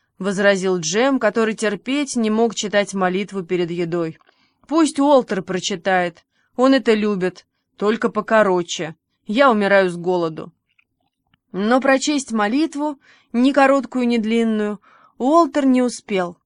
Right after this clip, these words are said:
Ему помешали. «Кто это спускается сюда с холма от дома священника?»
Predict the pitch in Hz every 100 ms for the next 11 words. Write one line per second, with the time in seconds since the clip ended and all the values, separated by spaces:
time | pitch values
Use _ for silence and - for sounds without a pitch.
0 | _ _ _ _ _ 180 175 190 233 330
1 | - 233 233 226 - 180 170 185 175 _
2 | _ _ _ _ _ _ _ _ - -
3 | 302 302 190 - 220 208 262 233 190 190
4 | - 190 196 185 - 226 240 226 190 -
5 | 185 180 202 175 170 202 220 - 247 175
6 | 160 - -